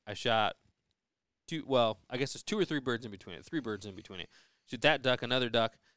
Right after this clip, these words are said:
and two geese. And the next bird I shoot is another banded goose. So I just, I mean, absolutely,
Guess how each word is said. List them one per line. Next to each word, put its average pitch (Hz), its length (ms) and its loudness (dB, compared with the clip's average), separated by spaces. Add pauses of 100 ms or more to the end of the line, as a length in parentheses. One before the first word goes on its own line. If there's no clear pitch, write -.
(200)
and 110 380 -4
two 208 140 -4
geese. 135 500 -2 (800)
And 123 120 -2
the 123 80 2
next 147 260 2
bird 139 200 2
I 120 60 2
shoot 107 360 -6 (920)
is 113 100 -6
another 113 360 0
banded 101 460 -6
goose. 82 240 -14
So - 160 -6
I 113 120 -2
just, 113 200 -8 (280)
I 104 80 -10
mean, 110 160 -8
absolutely, 113 880 -4